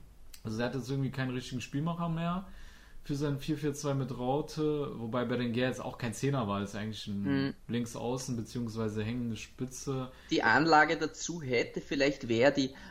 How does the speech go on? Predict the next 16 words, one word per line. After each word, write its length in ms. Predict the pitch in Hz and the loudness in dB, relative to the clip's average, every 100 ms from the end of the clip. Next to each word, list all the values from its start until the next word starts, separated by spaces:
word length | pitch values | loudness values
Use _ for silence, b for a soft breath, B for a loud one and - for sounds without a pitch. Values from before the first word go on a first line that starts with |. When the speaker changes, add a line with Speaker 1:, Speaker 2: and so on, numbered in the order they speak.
| B | B
Speaker 2:
obwohl 320 | 135 127 151 | -4 6 8
er 60 | 151 | 10
meist 320 | 123 147 - | 8 6 2
am 80 | 143 | 0
Flügel 280 | 147 147 147 | 2 2 2
spielt, 280 | - 131 | 0 2
aber 320 | 127 117 - - - 107 | 4 4 2 -10 -14 -8
Speaker 1:
Ja. 80 | |
Speaker 2:
v-, 280 | 107 135 - - - - | 2 2 2 -4 -20 -20
vielleicht 600 | - - 113 127 156 - | -2 4 8 8 6 6
hat 100 | 143 | 6
er 80 | 143 | 6
das 140 | 143 | 2
Potenzial 540 | - 143 143 - 127 127 | 2 2 4 6 6 8
dazu, 380 | 113 113 117 | 4 4 0
ja. 240 | 113 117 | 6 6